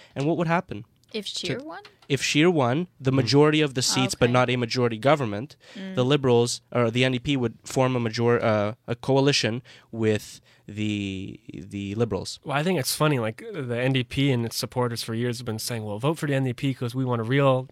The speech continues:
Speaker 3: different
Speaker 1: Mm-hmm.
Speaker 3: left-wing voice in Parliament."
Speaker 1: Yeah.
Speaker 3: And then the second the opportunity arises, "Well, we're gonna co-, we're gonna form a coalition." And then the Liberals obviously are the majority would, of that
Speaker 1: Mm-hmm.
Speaker 3: supposed coalition, so then they're gonna just propose Liberal policies. I mean, sure, there'd be some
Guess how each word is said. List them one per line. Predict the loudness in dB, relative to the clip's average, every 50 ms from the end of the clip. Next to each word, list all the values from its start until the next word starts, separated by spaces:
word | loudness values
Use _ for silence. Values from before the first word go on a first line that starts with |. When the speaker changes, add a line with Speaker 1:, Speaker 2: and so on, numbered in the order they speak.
| _ _ -2
Speaker 3:
different | -2 0 0 2 2 2 2 0 -2 _ _ _ -4 -2
Speaker 1:
Mm-hmm. | 0 2
Speaker 3:
left-wing | 2 2 0 -2 -4 -4 -2 -2 -2
voice | 0 -2 -2 -2 -4 -6
in | -6
Parliament." | -4 -2 0 0 0 -2 -4 -4 -4
Speaker 1:
Yeah. | -6 -6 -8 -10 -14 _ _ _
Speaker 3:
And | -2 0 2
then | 2 2
the | 0 0
second | 0 0 0 0 0 -2 -2 -2 -4 -6 -6 -8 -8 -6
the | -4 -2
opportunity | -2 -2 -2 -4 -4 -2 -2 0 0 2
arises, | 2 2 0 0 0 0
"Well, | 2 4
we're | 6 6
gonna | 4 4 2
co-, | 2 0 0 -2 -2
we're | -4 -4 -2
gonna | 0 0 0 0 -2 -2 0
form | 0 0 0
a | 2
coalition." | 2 2 2 2 2 -2 -4 -4 -6 -4
And | 0 0
then | 0 0
the | 0
Liberals | 0 -2 0 0 0 -2 -2
obviously | -2 -4 -4 -6 -6 -8 -6 -6 -4
are | -4 -4 -4
the | -4 -6
majority | -6 -6 -6 -6 -6 -6 -6 -6
would, | -6 -8 -8 -8 -10
of | -8 -6
that | -6 -8 -8 _ _ _ -8
Speaker 1:
Mm-hmm. | -4 -2
Speaker 3:
supposed | -2 0 0 -2 -4 -6 -8
coalition, | -6 -6 -4 -4 -4 -4 -6 -6 -6 -4
so | -2 -2 -2 0
then | 0 -2 -2 -2 -2 -4 -4
they're | -4 -4 -4 -4 -6
gonna | -6 -6 -6 -6 -6
just | -8 -12 -12 -14 _
propose | -12 -10 -6 -4 -4 -4 -4 -6 -8 -12 -16 _ -20 -20 -20 -20 -20 _ _ _ _ _ _ _ _ _ _
Liberal | -4 -2 0 2 2 2
policies. | 2 2 2 2 0 -2 -4 -8 -8 -8 -6
I | -4
mean, | -4 -4
sure, | -2 -2 -2 -2 -2
there'd | -2 -4 -6 -6
be | -8 -10
some | -8 -8 -8 -10 -10